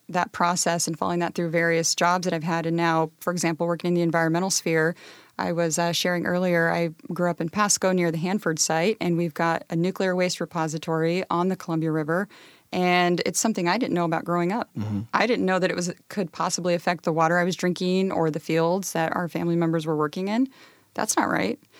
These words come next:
Speaker 1: So we have to put that information out there. We have to empower people with the information they need to advocate for themselves.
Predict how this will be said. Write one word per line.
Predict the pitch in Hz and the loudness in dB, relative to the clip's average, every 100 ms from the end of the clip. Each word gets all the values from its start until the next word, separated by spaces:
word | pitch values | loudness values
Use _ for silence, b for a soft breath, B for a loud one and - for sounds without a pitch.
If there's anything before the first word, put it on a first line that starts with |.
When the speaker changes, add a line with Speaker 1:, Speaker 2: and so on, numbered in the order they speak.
| B B | B B
Speaker 1:
So | - 196 | -2 2
we | 233 | 2
have | 185 202 262 | 2 0 -2
to | - 175 165 | -2 0 0
put | - 170 | -2 -6
that | - 156 | -2 -2
information | 160 151 151 - | 0 0 0 -2
out | 156 | -2
there. | 160 151 | 0 0
We | 175 | 2
have | 180 185 | 0 -2
to | 165 | -4
empower | 160 160 | -2 -4
people | 165 170 170 | -4 -4 -4
with | |
the | - | -2
information | - 160 170 180 - | -4 -4 -4 -4 -2
they | |
need | 175 175 | -2 0
to | - | 0
advocate | 196 165 - - | 0 -2 -8 -6
for | |
themselves. | 190 - - - 180 | -6 -6 -6 -8 -10